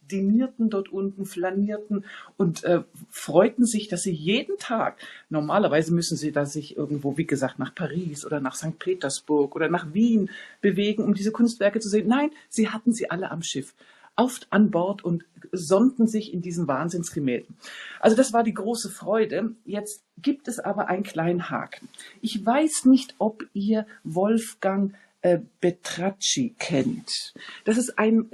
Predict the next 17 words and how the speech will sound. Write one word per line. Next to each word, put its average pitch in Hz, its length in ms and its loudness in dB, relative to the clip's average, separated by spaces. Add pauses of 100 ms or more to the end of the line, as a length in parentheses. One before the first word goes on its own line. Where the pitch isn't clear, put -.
ganz 277 380 4
famoser 190 880 -4
Kunstfälscher. - 1040 -2 (260)
Hm? 226 320 2 (340)
Äh, 175 180 4
Beltracci, 214 800 0 (280)
äh, 190 180 4
der 160 260 2
saß 165 380 0
auch - 120 -10
deswegen 165 380 -4
schon 180 160 -6
im 196 140 -2
Knast, 247 440 0
der - 80 -2
ist - 200 -4
aufgeflogen. 226 920 -2